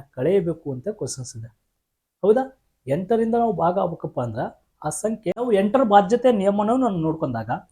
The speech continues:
ಎಂಟರ ಬಾಧ್ಯತೆ ನಿಯಮ ಏನ್ ಹೇಳ್ತದೆ? ಎಂಟರಿಂದ ಪೂರ್ಣವಾಗಿ ಭಾಗ ಹೋಗ್ಬೇಕಾದ್ರೆ ಇಲ್ಲಿ ಕೊಟ್ಟಂತ ಯಾವುದೇ ಒಂದು ಸಂಖ್ಯೆ ಇರ್ತದ, ಅಲ್ಲಿ ಐದುನೂರ ನಲವತ್ಮೂರು ಕೊಟ್ಟಿದ್ದಾನೆ.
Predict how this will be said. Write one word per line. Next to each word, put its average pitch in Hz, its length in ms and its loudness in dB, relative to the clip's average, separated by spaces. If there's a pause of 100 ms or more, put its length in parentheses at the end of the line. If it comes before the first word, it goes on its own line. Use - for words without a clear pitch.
ಎಂಟರ 247 220 -4
ಬಾಧ್ಯತೆ 220 440 0
ನಿಯಮ 190 240 -6
ಏನ್ 180 100 -4
ಹೇಳ್ತದೆ? 170 500 -8
ಎಂಟರಿಂದ 208 400 -2
ಪೂರ್ಣವಾಗಿ 185 540 -4
ಭಾಗ 151 220 -4
ಹೋಗ್ಬೇಕಾದ್ರೆ 139 760 -4 (300)
ಇಲ್ಲಿ 214 260 2
ಕೊಟ್ಟಂತ 202 460 -4
ಯಾವುದೇ 160 240 0
ಒಂದು 185 160 -4
ಸಂಖ್ಯೆ 156 300 -8
ಇರ್ತದ, 208 200 -8
ಅಲ್ಲಿ 180 340 -4
ಐದುನೂರ 190 280 -4
ನಲವತ್ಮೂರು 160 500 -6
ಕೊಟ್ಟಿದ್ದಾನೆ. 127 640 -12